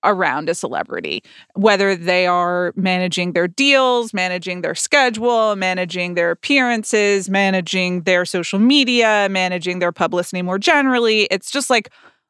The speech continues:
a lot of people. And I don't have a ton of experience with this, but I do have some experience with dealing with celebrity publicists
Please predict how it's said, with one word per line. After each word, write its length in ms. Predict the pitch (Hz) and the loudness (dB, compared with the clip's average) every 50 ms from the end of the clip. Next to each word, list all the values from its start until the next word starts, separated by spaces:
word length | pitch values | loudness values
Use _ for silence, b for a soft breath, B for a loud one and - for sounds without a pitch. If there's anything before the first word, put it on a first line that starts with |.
| _ _ - | _ _ 0
a 200 | 220 220 208 202 | 2 4 4 2
lot 460 | 190 175 175 175 - 175 180 175 - - - | 0 0 0 0 0 2 0 0 -2 -2 -4
of 200 | 190 175 - - - | -4 -4 -4 -8 -16
people. 520 | - - 180 _ - - - - - - _ _ _ _ _ _ _ _ _ _ _ _ _ _ - | -14 -14 -14 _ -8 -8 -6 -6 -8 -8 _ _ _ _ _ _ _ _ _ _ _ _ _ _ -2
And 760 | 226 233 226 226 226 220 214 214 214 214 214 214 214 202 - - - _ _ _ _ _ _ _ _ _ _ _ _ _ _ _ _ _ _ - | 0 2 2 4 4 4 4 2 2 0 0 -2 -4 -4 -6 -8 -12 _ _ _ _ _ _ _ _ _ _ _ _ _ _ _ _ _ _ -2
I 320 | 208 208 202 208 214 220 | 0 2 4 4 2 2
don't 260 | 208 196 220 214 208 | 0 0 0 0 0
have 200 | 226 226 190 180 | 0 0 0 0
a 40 | 190 | 0
ton 300 | - - - 294 330 359 | -6 -2 0 0 2 2
of 60 | 370 | 2
experience 400 | 339 277 - - 233 208 202 - | 0 -2 -2 -2 -2 -2 -2 -4
with 80 | 196 190 | -2 -2
this, 140 | 190 196 - | -2 -4 -4
but 120 | - - | -4 -4
I 160 | 175 175 170 - - | -2 -2 -4 -6 -10
do 340 | - 214 226 233 233 233 233 | -4 -2 0 0 2 2 0
have 440 | 190 - 214 208 208 202 190 190 - | 0 2 2 4 4 4 2 0 -2
some 260 | - - 226 226 214 | 0 0 0 2 2
experience 720 | 208 208 - - 208 190 190 190 185 180 180 180 - - | -2 -4 -4 -4 -4 -2 0 0 0 -2 -2 -4 -6 -10
with 280 | 208 180 180 185 175 - - | -8 -2 -2 -2 -2 -2 -4
dealing 420 | 190 196 190 185 185 185 180 180 | -2 0 2 2 2 2 0 0
with 260 | 170 175 175 170 180 - - - - | 2 2 2 2 0 -2 -10 -18 -16
celebrity 400 | - - - 156 - - 143 156 | -12 -6 -4 -2 -2 -2 -4 -4
publicists 720 | 190 254 247 262 349 370 403 427 440 - - - - - | 0 0 2 2 2 0 0 0 -2 -4 -10 -10 -10 -10